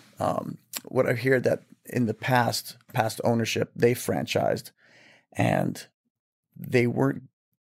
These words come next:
giving the franchises to qualified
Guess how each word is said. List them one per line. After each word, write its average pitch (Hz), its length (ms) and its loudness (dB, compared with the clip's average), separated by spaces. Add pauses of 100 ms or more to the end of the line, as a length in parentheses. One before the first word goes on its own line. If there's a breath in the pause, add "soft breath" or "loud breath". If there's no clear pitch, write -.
(340)
giving 127 260 2
the 120 60 2
franchises 117 600 0
to - 140 -8
qualified 113 880 2